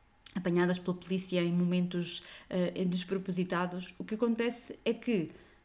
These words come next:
enquanto isso aco-, continuar a acontecer, nós, brancos, vamos nos sentir sempre superiores aos outros e vamos querer sempre, hum, brancos e heteros e, e tudo mais, vamos achar sempre que estamos na posse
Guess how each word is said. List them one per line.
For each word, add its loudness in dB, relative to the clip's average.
enquanto 4
isso 2
aco-, 0
continuar 4
a 4
acontecer, 0
nós, 0
brancos, 2
vamos 4
nos 4
sentir 0
sempre -2
superiores 0
aos 0
outros -4
e 2
vamos 2
querer 6
sempre, 2
hum, 0
brancos 2
e 2
heteros 2
e, -4
e -8
tudo -4
mais, -4
vamos 2
achar 2
sempre -2
que -8
estamos -2
na 0
posse 2